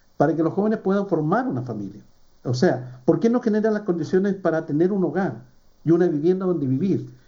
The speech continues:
Y esto es muy relevante, si lo vemos ahorita, lo que acaba de pasar en México, en Ciudad de México, con los problemas de la gentrificación y las manifestaciones que se hicieron,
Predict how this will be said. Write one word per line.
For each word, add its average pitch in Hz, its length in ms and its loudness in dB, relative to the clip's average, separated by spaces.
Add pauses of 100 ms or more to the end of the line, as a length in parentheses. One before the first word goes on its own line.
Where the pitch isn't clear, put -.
Y 185 100 0
esto 208 160 2
es 220 60 0
muy 247 100 2
relevante, 233 460 -2
si 165 100 0
lo 170 140 0
vemos 202 260 -2
ahorita, 214 580 -2
lo 170 140 -2
que 170 80 -4
acaba 185 300 -2
de 202 60 -4
pasar 175 300 -2
en 180 140 2
México, 180 400 -2
en 127 80 2
Ciudad 185 180 2
de 151 120 0
México, 120 320 -6 (360)
con 147 200 4
los 139 220 2
problemas 156 380 2
de 175 100 0
la 147 120 0
gentrificación 185 800 0
y 131 60 0
las 120 120 0
manifestaciones 131 680 0
que 180 100 -6
se - 120 -10
hicieron, 160 440 0